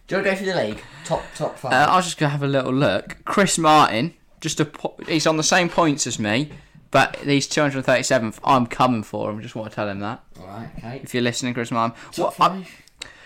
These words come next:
Speaker 2: ideally, for this season, I'd like to get top two hundred, if possible. How many points do I need for that? Uh, so two hundredth is one thousand six hundred ten. I'm on one thousand five hundred eighty-three. I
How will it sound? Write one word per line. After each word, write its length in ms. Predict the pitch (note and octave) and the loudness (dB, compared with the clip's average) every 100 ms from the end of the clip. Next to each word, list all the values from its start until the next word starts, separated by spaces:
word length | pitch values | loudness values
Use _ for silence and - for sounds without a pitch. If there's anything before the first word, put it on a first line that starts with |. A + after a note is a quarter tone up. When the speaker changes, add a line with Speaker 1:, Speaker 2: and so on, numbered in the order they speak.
| - _ | -20 _
Speaker 2:
ideally, 640 | F#3+ F#3+ A3 F#3+ B2 C#3 F3+ | 0 4 4 6 6 2 0
for 160 | - | -4
this 160 | E3 D#3+ | -4 0
season, 400 | F3 D#3 C3+ C3 | 2 2 4 2
I'd 220 | C3 C3+ | 0 2
like 280 | C#3 C#3+ - | 4 4 4
to 80 | - | -2
get 180 | C3+ - | -2 0
top 220 | D3+ - | -2 0
two 200 | - B2+ | -2 2
hundred, 440 | A2 G#2 F#2+ E2+ - - - _ - - _ - | 2 0 -6 -8 -12 -18 -20 _ -20 -20 _ -6
if 240 | B2+ A2+ | -6 -8
possible. 600 | - A2 - G2+ - G1+ - | -6 -6 -6 -10 -12 -14 -6
How 100 | C#3 | -2
many 140 | D3+ | -2
points 260 | D3 C3+ - | -4 -6 -6
do 100 | - | -8
I 40 | |
need 220 | A1+ - | -8 -10
for 120 | - - | -14 -14
that? 300 | - - - _ _ _ _ | -14 -16 -20 _ _ _ _
Uh, 320 | - A2+ G#2+ G#2+ - _ _ _ - | -2 0 0 -4 -10 _ _ _ -12
so 300 | - A#2 A2+ | -4 -2 -2
two 280 | - - E3+ | -2 0 2
hundredth 320 | D#3 C#3+ - | 2 -2 -6
is 480 | B2 - - - - | -4 -2 -2 -4 -6
one 180 | D3 D3+ | 0 2
thousand 220 | C#3 C3 | 2 0
six 180 | C3 C#3 | -4 -6
hundred 340 | B2+ A#2+ A#2+ A#2 | -6 -2 -4 -4
ten. 580 | - C#3+ G#2 G#2+ A#2+ - - - _ | -4 0 0 0 -4 -6 -18 -20 _
I'm 200 | C3 B2+ | 4 4
on 160 | B2+ C3 | 4 2
one 180 | C3+ C3+ | 2 4
thousand 360 | C#3 B2+ C3 B2 | 4 2 2 0
five 180 | B2+ | 0
hundred 300 | C3 B2 B2 | 0 -4 -2
eighty-three. 400 | A#2+ A#2 C3 - | -2 -4 -8 -4
I 100 | A#2 | -2